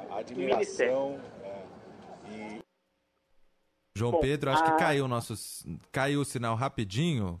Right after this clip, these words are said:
Speaker 3: pode retomar.
Speaker 2: Aham. Bom, então, é, agora a gente vai acompanhar um trechinho em que o ministro Padilha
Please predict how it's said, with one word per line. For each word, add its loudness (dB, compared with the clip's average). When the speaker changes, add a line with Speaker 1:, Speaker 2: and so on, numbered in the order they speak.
Speaker 3:
pode 0
retomar. 0
Speaker 2:
Aham. -2
Bom, 6
então, 4
é, 8
agora 6
a 2
gente 4
vai 8
acompanhar 2
um -6
trechinho -6
em -6
que -10
o -6
ministro -8
Padilha -2